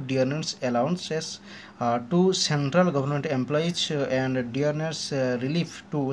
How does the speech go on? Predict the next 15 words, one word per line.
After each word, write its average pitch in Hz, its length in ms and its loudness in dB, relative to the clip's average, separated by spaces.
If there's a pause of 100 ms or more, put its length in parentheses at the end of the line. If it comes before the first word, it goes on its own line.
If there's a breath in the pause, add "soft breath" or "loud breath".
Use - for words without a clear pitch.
(140)
central 139 520 0
government 135 480 0
pensioners 135 520 -2
at 135 260 -2 (440 loud breath)
current 143 520 2
rates 180 320 4 (120)
till 220 200 4 (480 loud breath)
जुलाई 139 460 4
टू 147 260 -6
थाउजेंड 139 420 -2 (140)
ट्वेंटी 123 280 0
वन, 123 340 0 (680 loud breath)
मतलब 165 360 6 (1120 loud breath)
अगले 156 340 4
साल, 95 260 0